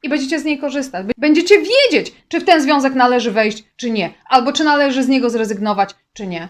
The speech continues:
Będziecie wiedzieć, bo macie bardzo dużą intuicję. Jakieś oczyszczania tu w październiku jak najbardziej. Zakończenie, oczyszczenie jak najbardziej. No. No, misiaczki. Dobra.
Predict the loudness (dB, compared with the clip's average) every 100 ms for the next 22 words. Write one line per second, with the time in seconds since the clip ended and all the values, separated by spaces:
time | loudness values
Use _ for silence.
0 | _ -6 -4 0 0 -2 -4 -4 -6 -6
1 | -12 -20 _ _ -4 0 0 0 -6 0
2 | -2 -2 -10 -8 -8 -10 -10 -10 -2 -2
3 | -2 -8 -8 -10 -12 -10 -8 -6 -8 -10
4 | -14 -10 -8 -6 -8 -8 -6 -4 -4 -6
5 | -8 -8 -8 -6 -6 -6 -8 -12 -16 -14
6 | -14 -14 -18 _ _ -6 -6 -6 -6 -6
7 | -6 -10 -14 _ -12 -12 -12 -14 -14 _
8 | _ _ _ -18 -8 -8 -8 -12 -14 _
9 | _ _ _ -10 -8 -6 -6 -10 -14 -18
10 | _ -18 -18 -14 -6 -4 -2 -4 -6 _
11 | 2 2